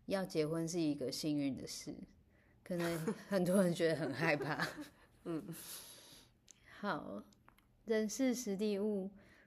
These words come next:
Speaker 1: 好，那桌次的分配其实也是非常复杂。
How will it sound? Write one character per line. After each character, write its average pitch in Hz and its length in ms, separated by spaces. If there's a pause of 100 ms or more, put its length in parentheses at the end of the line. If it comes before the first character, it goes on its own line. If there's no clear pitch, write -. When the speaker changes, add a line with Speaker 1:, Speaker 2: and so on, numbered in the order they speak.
(180)
Speaker 1:
好， 190 180
那 262 140
桌 247 300
次 240 300
的 190 120
分 190 300
配 196 240
其 170 220
实 151 440 (380)
也 170 140
是 202 100
非 196 140
常 156 180
复 160 240
杂。 - 400